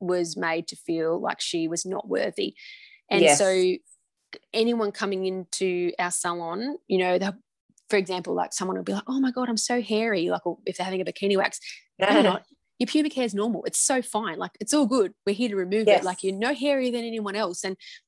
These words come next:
Speaker 1: so, so much we are made to feel like our bodies are disgusting and odd
Speaker 2: Yep.
Speaker 1: and awkward
Speaker 2: Yep.
Speaker 1: and, and
Speaker 2: Yep.
Speaker 1: wrong. Well, guess what? That's actually, that's actually normal. What you've got going on there is actually fine.
Speaker 2: Mm-hmm.
Speaker 1: Um,
Speaker 2: Yep.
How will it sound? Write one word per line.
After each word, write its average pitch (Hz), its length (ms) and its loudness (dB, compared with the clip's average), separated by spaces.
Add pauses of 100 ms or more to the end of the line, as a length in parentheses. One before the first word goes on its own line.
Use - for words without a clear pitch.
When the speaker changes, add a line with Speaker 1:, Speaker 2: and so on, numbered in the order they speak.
(140)
Speaker 1:
so, 220 260 4
so 269 460 -2
much 247 420 -4
we 202 300 -2
are 175 240 -4
made 185 460 0
to 170 100 -4
feel 190 440 0
like 170 300 -4
our 180 160 -2
bodies 175 380 -4
are - 40 -2
disgusting - 880 -4
and 147 200 -10
odd 190 340 6
Speaker 2:
Yep. 175 140 8
Speaker 1:
and - 80 -14 (220)
awkward 202 520 4
Speaker 2:
Yep. - 140 -2
Speaker 1:
and, 160 80 -14 (280)
and 190 220 0
Speaker 2:
Yep. 175 80 -2
Speaker 1:
wrong. 208 400 2 (300)
Well, 269 140 6
guess 302 300 0
what? 254 220 0
That's 233 160 -2
actually, 359 460 -2 (140)
that's 285 160 0
actually 349 260 0
normal. 185 340 2
What 240 160 0
you've 262 160 2
got 240 180 -2
going 190 320 0
on 185 140 -6
there 175 220 -4
is 180 120 -4
actually - 340 -6
fine. 165 440 0
Speaker 2:
Mm-hmm. - 540 -4
Speaker 1:
Um, - 200 4
Speaker 2:
Yep. 170 160 4